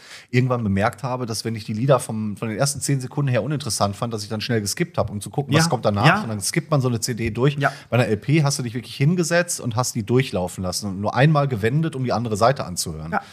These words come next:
Speaker 1: Ja, aber jetzt
Speaker 2: Und
Speaker 1: hören wir
Speaker 2: was,
Speaker 1: uns wirklich an wie
Speaker 2: was,
Speaker 1: sehr alte
Speaker 2: was
Speaker 1: Männer.
Speaker 2: auch, weißt du, was auch besser war?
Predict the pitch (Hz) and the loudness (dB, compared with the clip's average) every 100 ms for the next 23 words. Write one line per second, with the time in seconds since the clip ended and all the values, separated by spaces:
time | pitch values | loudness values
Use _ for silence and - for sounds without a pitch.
0 | - - - _ - 87 - - 110 143 | -20 -18 -18 _ -8 -6 -4 0 4 8
1 | 147 131 - - - - 90 87 107 87 | 10 8 4 0 0 -4 -6 -4 0 0
2 | - 92 139 123 98 101 220 165 208 269 | -2 -2 2 2 4 6 6 6 4 4
3 | 180 208 185 - 143 196 - 220 214 240 | 4 6 4 6 6 6 2 0 0 -2
4 | 247 226 135 | -2 0 0